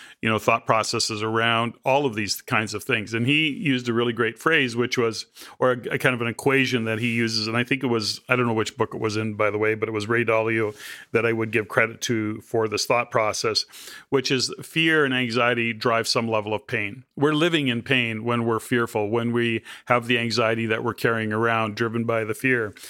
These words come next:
And he's saying, you know, pain plus reflection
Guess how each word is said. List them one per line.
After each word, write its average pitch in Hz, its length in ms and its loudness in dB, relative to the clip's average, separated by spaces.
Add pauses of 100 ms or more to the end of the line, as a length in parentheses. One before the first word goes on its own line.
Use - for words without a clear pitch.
(220)
And 143 100 2
he's 147 160 2
saying, 147 460 0 (160)
you 165 80 0
know, 131 200 2 (180)
pain 156 680 2
plus 131 440 0
reflection 123 800 0